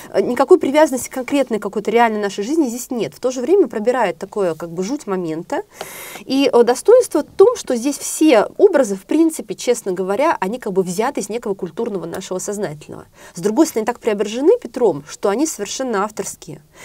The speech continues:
Вот, особенно мне понравился этот памятник, который дозорный, с одной стороны. Вот, и вот "шпоры вбил свои понурые клячи". Вот это вот, м, как, как довернуть образ. То есть, э, э, всадник,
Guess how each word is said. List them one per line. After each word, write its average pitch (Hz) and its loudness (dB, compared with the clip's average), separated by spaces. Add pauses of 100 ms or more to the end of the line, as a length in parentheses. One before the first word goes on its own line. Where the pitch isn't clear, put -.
(260)
Вот, 214 2
особенно 277 0
мне 247 0
понравился 214 -2
этот 202 -6
памятник, 381 2
который 202 -4
дозорный, 208 2
с - -10
одной 185 -4
стороны. 160 -14 (760)
Вот, 202 2
и 233 0
вот 226 -4
"шпоры 277 4
вбил 220 4
свои 247 2
понурые 254 2
клячи". 233 0
Вот 185 -6
это 247 -6
вот, 214 -4 (100)
м, - -10 (160)
как, 240 -2
как 233 -4
довернуть 233 0
образ. 180 0 (200)
То 214 2
есть, 208 -4
э, 202 0
э, 202 0 (160)
всадник, - -2